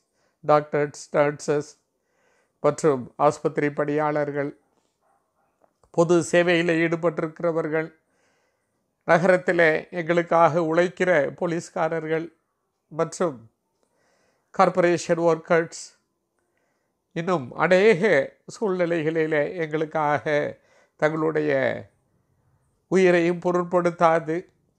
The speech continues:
கொரோனா தொற்றிவிடுமோ என்கிற ரிஸ்கில் எங்களுக்காக பணியாற்றுகிற மக்களுக்காக நாங்கள் சிறப்பாய் ஜெபிக்கிறோம். அன்பின் ஆண்டவரே, உம்முடைய கிருபைக்கும் பராமரிப்புக்கும் எங்கள் எல்லோரையும் ஒப்படைத்து நாங்கள் ஜெபிக்கிறோம்.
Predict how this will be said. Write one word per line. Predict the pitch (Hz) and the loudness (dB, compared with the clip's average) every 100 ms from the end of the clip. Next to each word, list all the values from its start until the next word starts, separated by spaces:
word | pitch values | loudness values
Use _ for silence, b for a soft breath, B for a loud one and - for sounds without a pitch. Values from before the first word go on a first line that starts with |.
| _ _ _ _ _ _ _ _ | _ _ _ _ _ _ _ _
கொரோனா | - 180 175 170 160 | -2 2 4 6 4
தொற்றிவிடுமோ | 180 180 208 196 190 185 196 202 | 2 -4 -2 -2 -2 -2 -2 -2
என்கிற | 180 175 170 165 | -4 -4 0 0
ரிஸ்கில் | 170 202 - 226 202 160 131 - _ _ _ - | 0 -4 -6 -4 0 0 0 -8 _ _ _ -6
எங்களுக்காக | 151 147 139 147 131 151 | -4 -2 0 2 2 0
பணியாற்றுகிற | 139 135 135 131 - 135 135 | -2 -2 -2 -2 -4 -8 -6
மக்களுக்காக | 135 139 165 165 175 170 147 196 | -6 -6 -6 -6 -2 -2 -2 -6
நாங்கள் | 190 123 113 | -8 -8 -10
சிறப்பாய் | - 113 - 117 | -8 -10 -8 -10
ஜெபிக்கிறோம். | 117 123 123 127 127 135 - _ _ _ _ _ _ _ _ _ _ _ _ _ _ - | -8 -10 -12 -10 -8 -8 -10 _ _ _ _ _ _ _ _ _ _ _ _ _ _ -8
அன்பின் | 120 120 117 | -4 -2 0
ஆண்டவரே, | 123 127 120 123 131 | -2 -2 -2 -2 -2
உம்முடைய | 135 143 131 131 | -2 -4 -4 -4
கிருபைக்கும் | - 165 151 143 - 156 | -2 -2 0 -2 -4 -2
பராமரிப்புக்கும் | 156 151 165 170 170 180 175 190 | 2 2 2 0 -2 -8 -12 -8
எங்கள் | 202 170 | -8 -6
எல்லோரையும் | 131 127 127 131 131 | -6 -4 -4 -4 -4
ஒப்படைத்து | 139 160 170 170 156 | -4 -4 -4 -4 -6
நாங்கள் | 165 127 123 | -8 -8 -10
ஜெபிக்கிறோம். | 110 117 123 120 117 120 | -10 -10 -10 -8 -8 -8